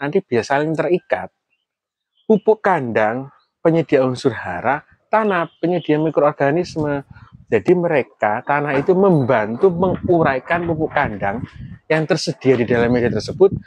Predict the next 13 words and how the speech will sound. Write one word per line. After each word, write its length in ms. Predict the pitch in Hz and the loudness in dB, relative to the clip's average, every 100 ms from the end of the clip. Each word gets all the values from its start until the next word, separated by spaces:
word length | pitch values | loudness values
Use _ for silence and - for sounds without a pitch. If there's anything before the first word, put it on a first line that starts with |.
| _ - | _ -4
agar 400 | 160 - 139 - | -2 -2 -6 -2
bisa 300 | 123 - 160 | -2 0 -2
terserap 400 | 156 - 196 214 | -2 -2 0 0
maksimal 460 | 131 123 147 147 147 123 | -4 -10 -4 -2 0 2
oleh 160 | 127 | 0
tanaman. 600 | 139 107 117 147 131 120 120 - - - - | 0 -8 -4 -2 0 -2 -10 -20 -20 -12 -2
Dan 240 | 139 107 | -2 -2
kokopit 680 | 170 175 - 254 - 190 - - _ - | 0 0 2 -2 4 2 2 -6 _ 2
fungsinya 560 | 185 170 185 190 147 | 2 4 0 2 0
adalah 320 | 113 110 113 | 0 0 0
untuk 320 | 143 156 180 170 | 0 2 2 2
menjaga 320 | 135 123 120 | 2 2 2
kelembapan 720 | 139 135 120 87 - 165 | 0 0 0 -2 -2 -2